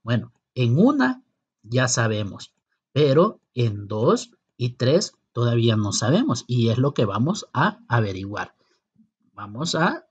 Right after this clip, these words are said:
pasamos a la siguiente y aquí vamos con la solución.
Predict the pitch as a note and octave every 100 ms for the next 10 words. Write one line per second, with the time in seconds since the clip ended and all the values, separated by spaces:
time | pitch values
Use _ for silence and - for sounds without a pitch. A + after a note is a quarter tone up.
0 | _ _ - - - - A2+ A2 A#2+ D#3+
1 | G#3 F3+ F3 B3+ _ _ - B2 A#2+ -
2 | A#2 F#3+ - _ _ _ - - - -
3 | G2 G#2+ G2+ A2 E3+ G#3 F#3 -